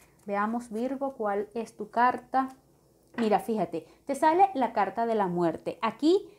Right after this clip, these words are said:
esta carta te dice que grandes cosas van a ser leve-, reveladas y estás en un proceso en el que vas a cerrar o se cierra una puerta,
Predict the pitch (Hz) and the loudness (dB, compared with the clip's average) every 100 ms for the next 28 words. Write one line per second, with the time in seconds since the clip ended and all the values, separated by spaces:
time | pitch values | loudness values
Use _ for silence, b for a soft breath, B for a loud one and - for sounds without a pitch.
0 | B 226 233 269 285 277 269 294 262 196 | B -6 -4 -2 4 4 4 -2 -2 -2
1 | 226 240 269 262 - 240 - - 214 247 | 0 -2 -2 -4 -2 -2 -2 -2 2 4
2 | 294 285 330 - 277 269 302 269 202 208 | 4 0 -2 2 2 4 0 -2 -4 -4
3 | - 220 240 226 202 - 214 190 180 185 | -6 -2 2 2 0 2 4 6 8 8
4 | 180 170 - b b b - 247 247 247 | 8 4 -2 b b b -2 -2 2 0
5 | 269 285 294 285 277 277 262 285 302 254 | 2 0 0 -2 -2 -2 -2 -2 -2 -2
6 | 233 226 220 208 220 196 254 339 - 247 | -2 0 -2 0 0 4 4 4 -2 -6
7 | 240 214 202 185 175 - 240 226 208 247 | -2 0 4 4 4 -2 -4 -4 -4 0
8 | 247 285 - 262 277 - 240 208 - 254 | 2 2 0 -2 -2 2 4 4 0 -4